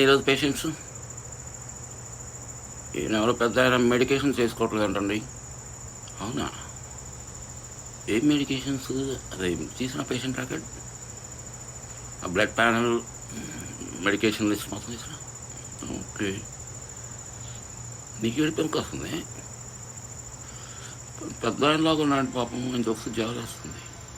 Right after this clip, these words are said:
మీరు తిట్టవాకండి. ఓకే, ఏంటి ఆయన పేరు? శ్రీనాథ శాస్త్రి అంటండి. ఓ, మంచి పేరు, ఇంతవరకు ఎప్పుడు వినలేదు.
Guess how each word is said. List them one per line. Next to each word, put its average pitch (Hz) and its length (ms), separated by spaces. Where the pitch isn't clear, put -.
మీరు - 160
తిట్టవాకండి. 110 580
ఓకే, 123 300
ఏంటి 127 180
ఆయన 143 140
పేరు? 160 220
శ్రీనాథ 131 440
శాస్త్రి 101 360
అంటండి. 90 300
ఓ, 107 260
మంచి - 280
పేరు, 139 220
ఇంతవరకు 113 280
ఎప్పుడు 123 160
వినలేదు. 120 320